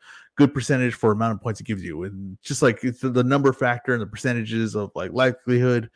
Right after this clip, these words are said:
of hitting shots and the number of shots you can actually get off that are wide open and what it does to the spread of the floor, all these things, someone saw that and said, "This is the complete opposite mentality of what everyone else has. We're gonna bring that to the game."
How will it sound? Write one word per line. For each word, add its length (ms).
of 80
hitting 240
shots 380
and 60
the 60
number 200
of 60
shots 220
you 60
can 80
actually 280
get 120
off 320
that 100
are 60
wide 220
open 440
and 100
what 140
it 40
does 220
to 80
the 320
spread 220
of 80
the 60
floor, 340
all 180
these 180
things, 240
someone 220
saw 240
that 240
and 200
said, 220
"This 160
is 120
the 160
complete 360
opposite 400
mentality 400
of 60
what 120
everyone 360
else 200
has. 300
We're 200
gonna 140
bring 180
that 140
to 80
the 80
game." 200